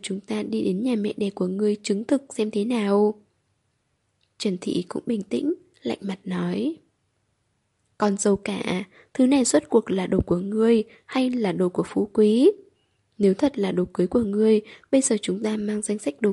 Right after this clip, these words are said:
cưới của ngươi ra xem. Nếu không phải, thứ này liền do ta bảo quản." Hứa Thảo nghe thấy Trần Thị nói như vậy, cười lạnh, cũng không thèm quản cái gì trưởng bối hay không trưởng bối, nói:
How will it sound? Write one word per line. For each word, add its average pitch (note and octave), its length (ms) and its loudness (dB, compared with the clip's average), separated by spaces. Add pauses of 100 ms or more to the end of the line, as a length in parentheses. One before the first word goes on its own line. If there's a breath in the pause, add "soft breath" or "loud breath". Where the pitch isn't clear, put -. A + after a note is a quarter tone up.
cưới F#3+ 120 0
của B3 140 2
ngươi G3+ 160 2
ra A3 180 -4
xem. A3+ 400 0 (520 soft breath)
Nếu G3 120 2
không A3+ 160 0
phải, F#3+ 320 -2 (280 loud breath)
thứ B3+ 160 6
này C4 280 2
liền G3 320 2
do G3+ 220 -4
ta G3+ 300 -6
bảo G3 220 -6
quản." F#3+ 420 -2 (1300)
Hứa G3 140 4
Thảo A3+ 280 0
nghe G3+ 200 0
thấy F3+ 140 -2
Trần G#3+ 220 -4
Thị - 140 -4
nói F#3 200 -4
như G#3+ 200 -2
vậy, F#3+ 300 -6 (200)
cười F#3 200 2
lạnh, F#3+ 240 -2 (400 loud breath)
cũng D4 140 0
không C#4 280 -2
thèm G3 200 0
quản G3 240 -6 (120)
cái A3+ 120 -4
gì G#3 380 -2
trưởng F3 320 0
bối F3+ 280 0
hay G#3+ 180 -4
không G3+ 240 -2
trưởng G3+ 260 -6
bối, F3+ 260 0
nói: F#3 520 -2